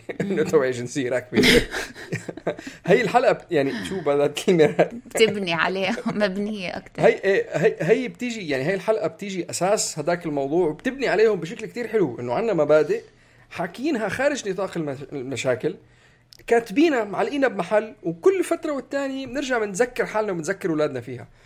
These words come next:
Speaker 1: وهلأ بما إنه فايتين على شهر رمضان، ومعظم الأوقات، يعني، إحنا عنا بالبيت أوقات الأكل مش مع بعضنا.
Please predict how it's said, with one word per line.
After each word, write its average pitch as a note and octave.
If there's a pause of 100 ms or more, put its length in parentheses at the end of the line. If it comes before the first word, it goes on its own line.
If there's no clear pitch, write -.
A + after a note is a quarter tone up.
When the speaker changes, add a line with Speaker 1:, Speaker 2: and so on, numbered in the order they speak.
(220)
Speaker 1:
وهلأ E4
بما F#4
إنه F#4+
فايتين C4+
على A3
شهر F#3+
رمضان، A#2+ (460)
ومعظم C#3+
الأوقات، F#3
يعني، E3+
إحنا F#3
عنا F#3
بالبيت E3
أوقات D#3+
الأكل D#3+
مش E3+
مع A#2+
بعضنا. G2